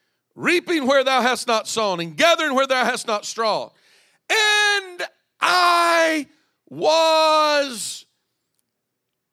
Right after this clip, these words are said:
afraid." What's that saying? It's your fault. Is this too much?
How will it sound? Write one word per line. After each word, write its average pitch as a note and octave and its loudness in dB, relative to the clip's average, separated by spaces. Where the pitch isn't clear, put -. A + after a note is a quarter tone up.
afraid." B3 0
What's G3 -10
that F#3+ -8
saying? G#3 -6
It's C#3+ -14
your C#3+ -6
fault. - -20
Is C#3 -16
this D#3 -12
too F3+ -10
much? - -12